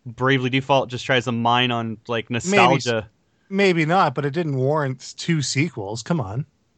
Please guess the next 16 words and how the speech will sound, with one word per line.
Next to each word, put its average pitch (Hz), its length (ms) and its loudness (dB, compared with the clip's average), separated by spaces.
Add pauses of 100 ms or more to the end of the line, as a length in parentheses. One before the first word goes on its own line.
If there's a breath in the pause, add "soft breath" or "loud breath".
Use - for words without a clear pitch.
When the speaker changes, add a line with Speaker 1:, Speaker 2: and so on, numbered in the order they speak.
(920)
Speaker 1:
I'll 185 100 6
admit, 180 260 4
a 147 60 -2
lot 160 160 4
of 143 80 -4
stuff 151 200 -2
that 139 120 2
happens 135 400 0
in 120 160 -6
Final 127 220 -4
Fantasy 120 280 -6
thirteen 120 420 -4
too, 123 380 -2 (200)
uh, 113 300 -2
could 120 140 -6
have 107 120 -8